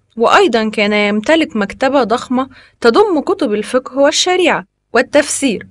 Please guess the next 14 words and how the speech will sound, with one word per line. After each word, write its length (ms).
وذخائر 640
التراث 480
العربي، 380
مما 360
أثر 400
كثيرًا 560
في 260
أمل 400
دنكل 380
وساهم 680
في 180
تكوين 600
اللبنة 540
الأولى 440